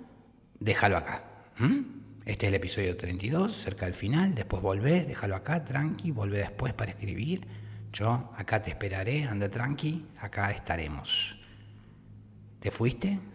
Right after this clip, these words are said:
¿Te quedaste? Si te quedaste y no tenés la menor intención de escribir, deja que suene entonces el programa e imagina cómo sería la historia que no vas a escribir. ¿O sí?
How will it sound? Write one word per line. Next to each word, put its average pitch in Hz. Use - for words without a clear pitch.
¿Te 101
quedaste? 110
Si -
te 98
quedaste 117
y 104
no 104
tenés 101
la 95
menor 107
intención 98
de 92
escribir, 92
deja 131
que 110
suene 107
entonces 107
el 92
programa 104
e 127
imagina 110
cómo 151
sería 107
la 101
historia 104
que 92
no 98
vas 92
a 82
escribir. 76
¿O 95
sí? -